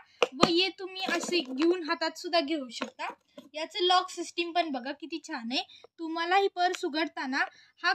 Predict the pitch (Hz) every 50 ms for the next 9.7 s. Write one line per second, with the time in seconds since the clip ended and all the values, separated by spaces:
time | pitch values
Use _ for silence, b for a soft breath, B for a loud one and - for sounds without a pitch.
0 | - - 359 370 359 349 330 311 339 311 269 254 330 330 320 311 269 247 247 247
1 | - 330 339 320 320 330 294 302 302 302 - - _ _ _ _ _ _ _ _
2 | _ _ _ _ _ _ _ _ _ - 294 302 302 311 330 320 - 330 302 320
3 | 349 - 339 349 339 330 330 320 330 330 320 320 320 - 311 294 294 311 285 247
4 | 226 - 262 269 285 277 277 320 320 330 339 330 - 339 302 277 233 - - -
5 | 269 262 - 240 240 240 262 320 349 b b b b b - 240 311 339 381 381
6 | 370 359 - 359 311 294 330 285 302 320 320 339 349 330 - 330 302 - 339 339
7 | 330 302 277 - - - 294 269 262 254 269 277 277 - - - _ _ 294 262
8 | - 320 330 320 302 302 311 - 330 311 - - 330 320 311 311 294 277 254 -
9 | 311 - 277 294 269 277 294 285 269 254 240 254 262